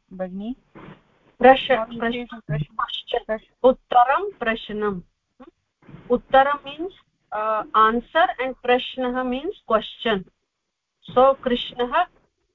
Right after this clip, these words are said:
Speaker 2: ut-, prashnam prichhati. Prichhati is to ask. Hmm? he is asking a question. Krishna is asking a question.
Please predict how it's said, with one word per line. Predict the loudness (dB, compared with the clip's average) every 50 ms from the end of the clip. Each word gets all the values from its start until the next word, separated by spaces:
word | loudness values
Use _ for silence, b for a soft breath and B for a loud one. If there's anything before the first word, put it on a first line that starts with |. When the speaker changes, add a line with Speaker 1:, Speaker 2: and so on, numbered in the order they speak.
| _ _ _ _ -2
Speaker 2:
ut-, | -2 -2 -2 -6 -20 -16 _ 0
prashnam | 2 2 2 0 -2 -6 -4 -2 -2 -4 -4 -2
prichhati. | -2 -2 -2 -4 -8 -6 -6 -6 -6 -4 -6 -4 -4 -4 -6 -6
Prichhati | -6 -6 -6 -6 -2 0 0 0 0 -4 -12 -10 -12 -14
is | -16 -18 -12 -4
to | 0 4
ask. | 4 6 6 4 2 -4 _ _ _ -20 _ _ _ _ _ _ _ _ _ _ _ -12
Hmm? | -10 -10 -10 -12 -14 -18 -20 -20 -20 -20 -20 -20 -20 -14 -10
he | -8 -8 -8 -8 -10
is | -12 -12 -10 -8 -2 4
asking | 6 6 6 4 2 _ -18 -18 -12 -6 -4
a | -4 -4 -2
question. | 0 0 0 -2 -4 -12 -4 -2 0 0 0 -2 -8 _ _ _ _ _ _ _ _ _ _ _ _ -2
Krishna | 0 0 0 0 -2 -6 -4 -4 -2 -2 -4
is | -6 -6 -2
asking | 2 2 2 2 0 _ _ _ -20 -16 -14 -14
a | -12 -6
question. | -2 -2 -2 -2 -4 -12 _ -4 -2 -2 -2 -4 -8